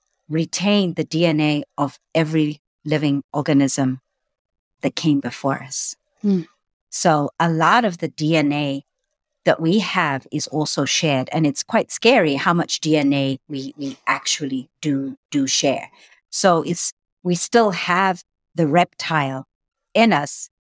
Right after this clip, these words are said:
Speaker 1: but we built onto that to have more the mammalian and emotional aspect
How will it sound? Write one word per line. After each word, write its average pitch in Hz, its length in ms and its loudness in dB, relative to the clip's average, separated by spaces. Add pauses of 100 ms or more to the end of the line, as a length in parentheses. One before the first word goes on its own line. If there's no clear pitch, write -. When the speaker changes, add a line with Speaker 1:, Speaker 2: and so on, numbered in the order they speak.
(220)
Speaker 1:
but 175 200 2
we 165 140 2
built 180 320 4 (100)
onto 156 320 0
that - 420 -4 (460)
to 175 120 0
have 156 360 -2
more 151 320 2
the 143 280 -2
mammalian 147 800 0
and 139 180 -4
emotional 139 640 0
aspect - 560 -6